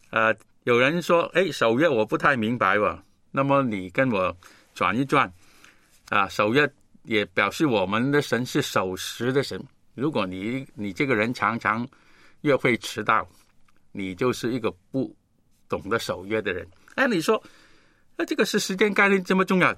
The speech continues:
对啊，时间概念很重要。又守时，你懂得守时，就，你就明-，更明白什么是守约。神信实，他不会背弃他说的，他也是一个守约的人。最后呢，当然，敬虔的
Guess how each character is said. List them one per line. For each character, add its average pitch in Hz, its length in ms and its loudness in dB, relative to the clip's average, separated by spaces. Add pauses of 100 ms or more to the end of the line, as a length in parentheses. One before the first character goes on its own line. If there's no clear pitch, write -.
(140)
对 156 180 4
啊， 123 180 4
时 - 140 -10
间 143 160 0
概 143 120 4
念 135 100 2
很 95 200 -4
重 127 200 -2
要。 107 200 0 (720)
又 202 160 2
守 113 300 2
时， 131 440 2 (320)
你 127 160 0
懂 127 200 4
得 180 80 4
守 113 200 2
时， 156 200 2
就， 139 260 2
你 135 180 -4
就 165 120 2
明-， 127 180 2
更 151 160 2
明 123 180 2
白 127 140 2
什 117 140 -2
么 120 100 0
是 127 100 -6
守 92 300 -4
约。 120 160 0 (480)
神 160 240 0
信 190 240 2
实， - 200 -2
他 170 220 2
不 170 240 0
会 151 120 4
背 147 260 0
弃 151 160 -4
他 156 180 2
说 147 300 2
的， 120 100 2 (460)
他 156 180 2
也 107 120 2
是 - 120 -4
一 139 40 2
个 135 100 2
守 95 240 -4
约 117 100 2
的 120 80 2
人。 127 80 2
最 175 160 2
后 147 160 4
呢， 139 160 2 (800)
当 139 180 4
然， 117 360 0 (180)
敬 143 180 2
虔 139 140 2
的 135 100 2